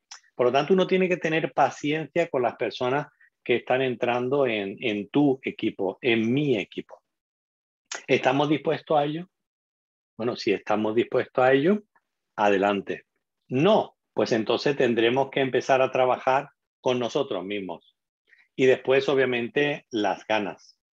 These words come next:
Sin lugar, sin lugar, sin lugar a dudas, sabemos que lo que es el tema del multinivel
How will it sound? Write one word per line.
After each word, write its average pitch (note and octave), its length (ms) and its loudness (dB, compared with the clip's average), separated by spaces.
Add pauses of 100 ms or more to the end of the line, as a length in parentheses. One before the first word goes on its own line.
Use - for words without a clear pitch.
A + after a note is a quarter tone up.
(1400)
Sin D3 240 0
lugar, D3+ 320 2
sin D3 220 0
lugar, D#3+ 440 -4
sin D3+ 560 -2
lugar C#3+ 340 6
a D#3+ 80 6
dudas, F#3+ 500 2 (100)
sabemos C3 640 0 (200)
que C#3 160 2
lo C#3 160 2
que D3 240 0
es - 340 -8
el B2 340 0
tema A2+ 380 -4
del A2+ 320 -4
multinivel A2 880 -2